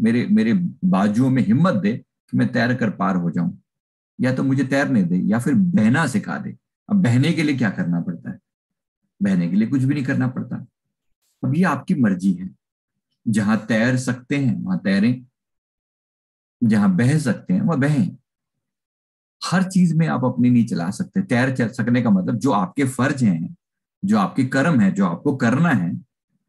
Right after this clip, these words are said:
उसको पूरी शिद्दत से, पूरे ध्यान से, पूरे होश से करें। जो आपके बस में है।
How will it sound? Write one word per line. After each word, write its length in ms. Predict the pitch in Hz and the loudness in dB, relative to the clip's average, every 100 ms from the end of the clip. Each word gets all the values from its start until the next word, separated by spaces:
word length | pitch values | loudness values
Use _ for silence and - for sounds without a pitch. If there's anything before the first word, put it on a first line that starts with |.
| _ - | _ -4
उसको 280 | 175 - 220 | -4 0 -2
पूरी 320 | 170 175 180 | 0 2 2
शिद्दत 400 | - 139 117 123 | 2 0 0 -2
से, 340 | - 107 110 | -2 0 0
पूरे 340 | - - 104 101 | -2 -2 0 2
ध्यान 480 | 90 98 120 160 | 0 0 0 0
से, 340 | 127 87 92 117 | 0 0 -2 -2
पूरे 200 | 107 104 | 0 0
होश 460 | 90 104 127 - - | 2 0 0 -2 -4
से 120 | 98 | -4
करें। 380 | - 143 101 - _ _ _ _ _ _ _ _ _ _ _ _ _ _ _ 113 | -2 0 0 -4 _ _ _ _ _ _ _ _ _ _ _ _ _ _ _ -4
जो 160 | 131 | 0
आपके 260 | 123 90 131 | 0 0 0
बस 300 | 101 113 - | 0 0 2
में 120 | 101 | 2
है। 220 | 98 107 | 0 -6